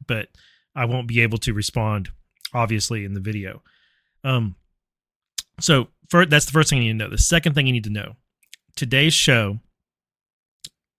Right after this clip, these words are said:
is first gonna be about the Trump cases. We're gonna go through some legal docs. Then we're gonna talk about a possibly missing Chinese submarine.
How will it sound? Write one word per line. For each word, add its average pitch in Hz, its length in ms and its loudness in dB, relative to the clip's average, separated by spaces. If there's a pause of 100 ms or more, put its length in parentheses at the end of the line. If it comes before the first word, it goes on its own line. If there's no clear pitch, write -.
is 120 280 -2
first 160 360 4
gonna 160 160 4
be 143 160 -2
about 135 200 0
the 127 80 -8
Trump - 300 -2
cases. 110 540 -2
We're 117 100 -6
gonna 110 120 -2
go 110 140 -4
through 117 160 -4
some 135 340 -4
legal 135 240 -2
docs. - 460 -12 (1080)
Then 117 140 -4
we're 123 80 0
gonna 131 140 2
talk 139 200 4
about 131 180 2
a 117 40 -2
possibly 139 580 -2
missing 127 420 -4
Chinese 131 520 -2
submarine. 117 480 -2